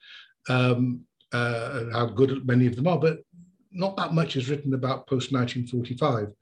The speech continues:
military conflicts, uh, which is always what I've worked on. I've always largely worked on post forty-five.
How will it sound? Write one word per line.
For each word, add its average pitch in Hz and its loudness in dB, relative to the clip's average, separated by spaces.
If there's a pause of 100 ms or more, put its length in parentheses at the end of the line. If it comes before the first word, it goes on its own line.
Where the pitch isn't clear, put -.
(480)
military 107 -6
conflicts, 110 -8 (380)
uh, 123 2
which 139 4
is 127 4
always 135 6
what 123 0
I've 117 0
worked 135 2
on. 104 -16
I've 107 -14
always 107 -10 (320)
largely 120 -4
worked 117 -10
on 104 -10
post - -8
forty-five. 101 -10